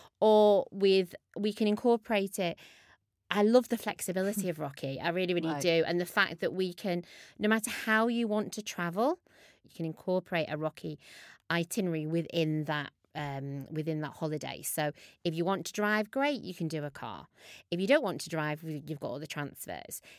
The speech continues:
Speaker 1: If you want to be completely taken care of, have a fully escorted tour, including Rocky Mountaineer. If you want the flexibility of doing a bit of car, a bit of coach, a bit of train, you've got it. So the, the choices are endless. Um,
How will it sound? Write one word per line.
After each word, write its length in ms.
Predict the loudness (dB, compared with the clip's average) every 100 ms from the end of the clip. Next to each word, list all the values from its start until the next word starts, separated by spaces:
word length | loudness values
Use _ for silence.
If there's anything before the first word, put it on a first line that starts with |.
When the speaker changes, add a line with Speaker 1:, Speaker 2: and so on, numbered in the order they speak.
| _
Speaker 1:
If 120 | -2
you 100 | 2
want 240 | 2 2 -2
to 80 |
be 160 | -2 -2
completely 480 | -2 -2 -2 -2 -4
taken 380 | -2 -2 -2 -4
care 260 | -2 0
of, 220 | 0 -2
have 240 | -6 -8 -8
a 40 |
fully 280 | -4 0 0
escorted 500 | -2 -2 -2 -2 -6
tour, 180 | -2 -2
including 560 | -2 -2 -4 -2 -4
Rocky 220 | -6 -8 -10
Mountaineer. 540 | -10 -12 -12 -12 -14 -18 -20 -20 -10 0
If 100 | 2
you 100 | 4
want 160 | 4
the 60 | 0
flexibility 800 | -4 -4 -4 0 0 0 -2 -4
of 100 | 0
doing 400 | 0 0 -2 -6 -12
a 60 |
bit 220 | -10 -8 -10
of 100 | -10
car, 300 | -6 -2 -2
a 80 |
bit 180 | -4 -8
of 60 | -6
coach, 340 | -4 -4 -6
a 60 | -10
bit 180 | -10 -12
of 60 |
train, 400 | -6 -4 -4 -6 -12 _ _ _
you've 140 | -12 -10
got 300 | -12 -12 -12
it. 140 | -12 -10
So 320 | -4 -4 -4 -8 -18 -20 -8 2
the, 160 | 2 2
the 60 | -4
choices 440 | 4 4 4 2 2
are 100 | 4
endless. 560 | 4 2 -2 -6 -6 0
Um, 320 | 0 0